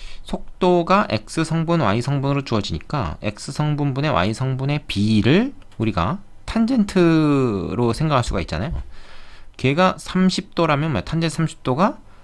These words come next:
에, 얼마죠? 삼 분의 루트 삼이죠. 그게 된다는 얘기죠. 응? 이 속도의 X 성분, Y 성분의 B가 삼 분의 루트 삼이 된다. 그럼 그 말입니다. 그때 속력을 구해라. 속력이 한번 속도를 구하면,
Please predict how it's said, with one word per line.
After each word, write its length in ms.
에, 520
얼마죠? 440
삼 220
분의 160
루트 160
삼이죠. 380
그게 180
된다는 320
얘기죠. 160
응? 80
이 80
속도의 560
X 180
성분, 300
Y 160
성분의 640
B가 480
삼 240
분의 180
루트 140
삼이 160
된다. 340
그럼 120
그 100
말입니다. 480
그때 240
속력을 360
구해라. 340
속력이 360
한번 180
속도를 480
구하면, 500